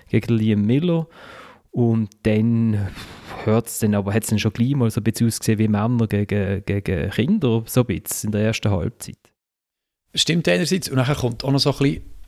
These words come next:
Speaker 2: manchmal habe ich das Gefühl, nicht wegen dem I B Basel-Spiel, aber jetzt zum Beispiel, äh, jüngst, äh, Basel G C, eine mentale Komponente dazu. Der Esposito mag, mag ja wirklich ein guter Fußballer sein, aber er hat sich jetzt einfach, äh,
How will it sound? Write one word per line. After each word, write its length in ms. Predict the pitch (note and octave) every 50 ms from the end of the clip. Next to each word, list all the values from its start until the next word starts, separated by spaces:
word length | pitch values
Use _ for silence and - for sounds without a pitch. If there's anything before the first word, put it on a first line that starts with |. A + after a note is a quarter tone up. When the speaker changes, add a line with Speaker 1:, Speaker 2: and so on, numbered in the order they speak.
| - - - -
Speaker 2:
manchmal 340 | C#3 A#2+ B2 C3+ C3+ C3+
habe 180 | B2+ - A#2+ A#2+
ich 60 | A2+
das 60 | -
Gefühl, 400 | - - - C#3 B2+ C3 C#3 - - -
nicht 180 | C#3 C#3 -
wegen 100 | - -
dem 140 | - B2 A#2
I 100 | B2+ C3+
B 80 | B2+ A#2+
Basel-Spiel, 460 | B2 C3 C3+ - D3 C#3+ - - D#3
aber 120 | C3 A2+
jetzt 140 | B2+ A#2+ -
zum 120 | - B2+
Beispiel, 440 | A#2+ B2 - - - C3 B2 B2 B2
äh, 220 | A2+ A2 G#2+ G#2+ G#2+
jüngst, 460 | G#2 A2 A#2 B2 A#2+ - - - -
äh, 140 | A#2 G#2+ G#2
Basel 300 | - A2+ A2+ - A2+ G#2
G 220 | - A#2 C3 C3
C, 180 | - - B2+ A#2 - - - - - -
eine 80 | - A#2+
mentale 420 | A#2+ A#2+ A2 - C3+ C3+ D#3 F3
Komponente 600 | - - F3 E3 D#3+ D3+ E3 D#3 D#3 D#3 D#3 C#3+
dazu. 340 | C#3+ D3+ D3 - - G#3+ F3
Der 120 | C3 B2 A#2+
Esposito 560 | A#2+ - - C#3 C3+ B2 C#3 C#3+ - D3 C3
mag, 320 | C3+ G#2+ A2+ A2+ - -
mag 160 | - A2+ A2
ja 80 | A#2 B2
wirklich 160 | C#3 C3 -
ein 60 | D#3
guter 320 | - D#3 D3+ D#3 - - C3
Fußballer 560 | - D3 D3 C#3 - - D3+ C#3+ C3+ C#3 C3+
sein, 260 | - - E3 B2 G2
aber 160 | G2 G2 A#2 A2+
er 60 | G2+
hat 140 | G2+ - -
sich 100 | - -
jetzt 180 | A2+ G#2+ -
einfach, 220 | A2+ G#2 G#2+ - -
äh, 240 | A2+ G#2+ G#2 G2